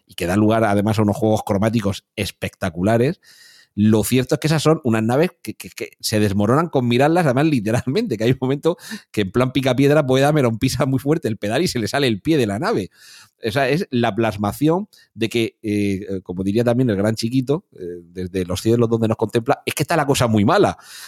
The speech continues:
Si es que el sitio donde van es el último rincón de la Resistencia y aquello es un, un, un desastre. Y claro, ese desastre lo tienes que plasmar así, en unos diseños que van buscando la practicidad,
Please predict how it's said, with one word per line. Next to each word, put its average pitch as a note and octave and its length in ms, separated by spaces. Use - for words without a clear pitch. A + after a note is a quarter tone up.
Si - 140
es - 40
que F3 160
el B2 120
sitio E3 260
donde D3 260
van C#3+ 280
es D#3+ 300
el A2+ 140
último E3+ 380
rincón C#3+ 520
de D3+ 80
la C3 100
Resistencia B2+ 600
y A#2+ 60
aquello C3 220
es C3+ 100
un, D3 160
un, C3 220
un A#2+ 220
desastre. G2 600
Y F2 120
claro, B2 220
ese G#2 140
desastre G#2 340
lo C3+ 100
tienes A2+ 180
que F#2+ 100
plasmar E2+ 360
así, A2+ 320
en F#2+ 160
unos A#2 180
diseños A2+ 640
que G2 180
van G#2+ 160
buscando A2+ 320
la A2 100
practicidad, A#2+ 800